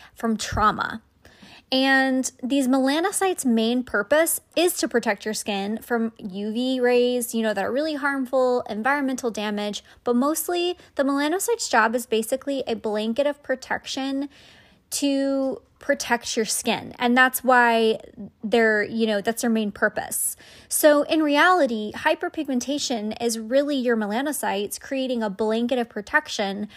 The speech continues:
from some form of trauma to the skin. And the reason why you have it is because you've had some kind of trauma to the skin. And now they're super hyperactive because they want to protect your skin because that's their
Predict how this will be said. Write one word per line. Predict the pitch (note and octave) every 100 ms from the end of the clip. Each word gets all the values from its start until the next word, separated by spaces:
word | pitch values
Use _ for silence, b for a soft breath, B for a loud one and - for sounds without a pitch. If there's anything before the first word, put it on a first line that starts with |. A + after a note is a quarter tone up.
| B B
from | - C4 A#3+
some | - - D#4 G4+
form | - - E4+ D#4+
of | D4+
trauma | - B3+ A#3+ A#3
to | A3
the | A#3
skin. | - B3 G#3+ F#3+ F#3+ G#3 B B B
And | C4+
the | C#4+
reason | C4+ D4+ D#4 F4 F4
why | D#4
you | C#4
have | A#3+ - E4 C#4
it | A#3 A3+
is | A#3
because | B3 A#3+ B3 A3+
you've | B3+
had | - - A#3+ D4+ C#4+
some | B3 A#3
kind | A3+ G#3+
of | G3+
trauma | G#3 G3 G3+
to | G3
the | G3+
skin. | - - F3+ F3+ F#3+ B B -
And | A#3+
now | C4+
they're | C#4
super | B3+ - - D#4+ D#4+ E4
hyperactive | D4 C#4 C4+ B3 A#3+ - A3+ G#3+
because | - A3 A3+ A3
they | B3
want | B3 B3
to | B3
protect | A3+ - G#4+ - A3
your |
skin | G3+ - G3+ G3+
because | A#3 B3
that's | A3+ A3
their | - G#3 G#3+